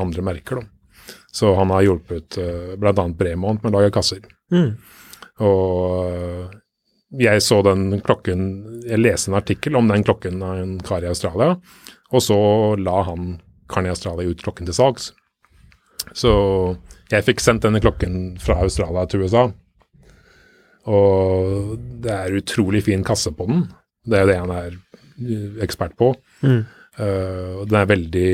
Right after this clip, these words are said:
Speaker 1: behagelig å ha på armen, eh, og finishen er veldig bra. Han har gått for tjueåtte tjuefire urverk, som, jeg skulle gjerne sett tjueåtte nittito inni der, men det er, ikke sant, kostnad
Speaker 2: Mm,
Speaker 1: igjen.
Speaker 2: mm.
Speaker 1: En veldig bra finish på baklokket, på glasset.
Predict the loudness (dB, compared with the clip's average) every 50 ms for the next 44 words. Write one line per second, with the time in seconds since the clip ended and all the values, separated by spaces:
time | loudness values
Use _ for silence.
0 | 2 2 2 2 4 4 4 2 0 -2 -2 -2 -4 -4 -4 -2 0 0 0 0
1 | -2 -6 _ _ _ _ _ _ _ _ _ _ _ _ _ _ -12 -10 -8 -8
2 | -8 -10 -10 -10 -8 -6 -4 -2 -2 -2 -2 -4 -6 -6 -6 -6 -6 -8 -6 -2
3 | -2 0 0 0 0 -2 -2 -2 -2 0 -2 0 2 2 2 2 2 2 2 0
4 | 0 0 -2 0 0 2 2 2 0 -2 -6 -8 -10 -14 -10 -2 0 2 2 2
5 | 0 -6 -8 -4 -2 -2 -2 0 -2 -2 -2 -2 0 0 0 0 0 -2 -2 -2
6 | 0 2 2 2 2 -2 -6 -12 -12 -10 -10 -10 -10 -10 -12 -14 -16 -18 -18 -18
7 | -20 -20 -20 _ _ _ _ _ _ _ _ _ _ _ _ -20 -20 _ _ _
8 | _ _ _ _ _ -10 -10 -6 -2 0 0 0 0 0 0 0 0 0 0 -2
9 | -2 -2 -2 -2 -6 -8 -8 -6 -6 -4 -2 -2 -2 -2 0 0 2 2 2 0
10 | 0 -2 -2 -2 -2 -4 -6 -8 -10 -12 _ -16 -10 -8 -8 -8 -8 -8 -8 -6
11 | -6 -4 -4 -4 -4 -6 -8 -12 _ _ 0 2 4 4 2 0 -2 -6 _ -2
12 | -2 -2 -2 -4 -8 -14 _ -20 -20 _ _ _ _ -4 0 2 2 2 4 4
13 | 2 2 4 2 2 2 0 -2 -2 -2 -4 -4 -4 -4 -4 -2 -2 -2 -2 -2
14 | -2 -2 -4 -4 0 0 0 0 0 -4 -8 -10 -6 -4 -4 -2 0 0 0 0
15 | 0 -2 -2 -4 -2 -2 0 0 0 0 -2 -4